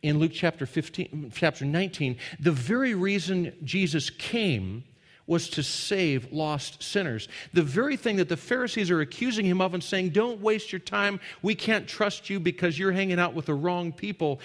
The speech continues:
Jesus is establishing right now through example and later through specific teaching, "This is exactly why I've come." This is hugely theologically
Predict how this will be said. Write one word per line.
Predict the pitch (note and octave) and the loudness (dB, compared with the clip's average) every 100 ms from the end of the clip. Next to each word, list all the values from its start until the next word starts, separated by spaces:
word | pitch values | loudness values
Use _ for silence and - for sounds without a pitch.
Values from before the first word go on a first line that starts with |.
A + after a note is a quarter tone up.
| - - | -12 -6
Jesus | C#3+ G#3+ G3+ F3 | 0 2 2 0
is | E3 C#3 | 0 0
establishing | C3 - F#3+ F#3+ E3 - C#3 B2+ | -4 -2 0 0 -2 -2 0 2
right | E3+ F3+ | 2 2
now | F3 | -2
through | E3 D#3+ | -2 -4
example | C#3 B2+ D#3 D3+ C3+ | -4 -2 -2 -2 -4
and | C3 | 0
later | E3+ E3+ | 0 0
through | - D3+ | -2 -6
specific | - C3 - D#3+ D3 - - - - - | -4 -4 -2 -2 -2 -6 -18 -20 -16 -2
teaching, | G#3+ F#3+ - C3 A#2+ A#2 - - - - - _ - - | -2 0 0 0 0 -6 -16 -18 -20 -20 -20 _ -20 -2
"This | B3+ G3+ | 0 2
is | G#3 | 4
exactly | F#3 C#3 C3 - G3+ F#3 F3+ | 2 2 -2 2 2 2 0
why | C#3 C3+ B2 | 0 0 0
I've | G#2+ - | -2 -6
come." | - G2+ E2 D#2+ _ _ _ _ _ _ _ - | -6 -6 -6 -14 _ _ _ _ _ _ _ -8
This | B3+ F#3 | -4 -2
is | |
hugely | A3+ C#4 B3 E3+ D#3 | 2 2 2 2 0
theologically | - D#3 C#3+ C3 B2+ A#2+ A2 G2+ | 0 -2 0 0 -2 -6 -4 -4